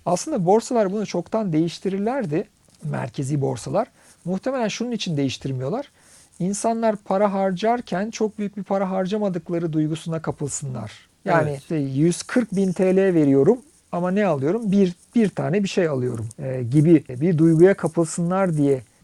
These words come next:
Speaker 1: bunu yapıyorlar. Tabii bunlar, e, zamanla dediğim gibi satslara özellikle dönerek, e, değişim yaşayacak olaylar.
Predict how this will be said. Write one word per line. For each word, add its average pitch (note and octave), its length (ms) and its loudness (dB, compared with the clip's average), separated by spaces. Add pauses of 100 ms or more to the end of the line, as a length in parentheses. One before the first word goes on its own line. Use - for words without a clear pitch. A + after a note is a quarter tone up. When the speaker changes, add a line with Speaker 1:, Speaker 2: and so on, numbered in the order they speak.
(100)
Speaker 1:
bunu D3+ 240 -2
yapıyorlar. D3 540 -6 (500)
Tabii C#4+ 240 -2
bunlar, C4+ 420 -8
e, G#3+ 600 -2
zamanla A3 800 -4
dediğim E3+ 340 0
gibi C#3+ 160 -2
satslara E3+ 540 0
özellikle C3 520 0
dönerek, E3 500 -4 (500)
e, - 40 -12 (240)
değişim D#3+ 380 4
yaşayacak C3 600 -2 (120)
olaylar. C3 560 -4